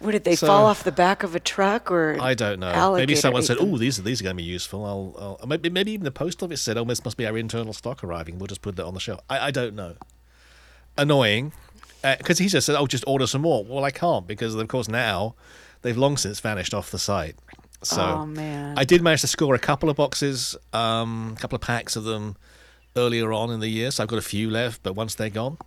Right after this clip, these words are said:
Speaker 2: they're gone. So there we go. So that's a bit of bad news. Uh, but, uh, on the good news front, you, um,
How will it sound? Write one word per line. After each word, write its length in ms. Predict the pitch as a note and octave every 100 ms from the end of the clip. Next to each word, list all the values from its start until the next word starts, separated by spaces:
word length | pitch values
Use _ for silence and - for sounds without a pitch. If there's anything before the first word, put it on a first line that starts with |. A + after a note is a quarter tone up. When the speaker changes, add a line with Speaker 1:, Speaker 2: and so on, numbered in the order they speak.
| _
Speaker 2:
they're 180 | - F#2
gone. 340 | G#2+ A2+ A2 - _ _ _ - - - - - -
So 400 | - F#2 F2 F2 - -
there 180 | G2 E2
we 100 | D#2
go. 180 | F2 E2 - -
So 100 | F#3
that's 120 | D#3
a 100 | C#3
bit 120 | C#3
of 80 | A#2
bad 280 | C#3 C#3 B2
news. 440 | B2+ G#3 - -
Uh, 160 | A#2+ A#2
but, 200 | B2 C3+
uh, 100 | C3+
on 120 | C#3+
the 60 | B2
good 180 | E3 A#3+
news 240 | C3 A2+
front, 320 | - A2 A#2
you, 280 | A#2+ B2+ A#2+
um, 240 | A#2 A2+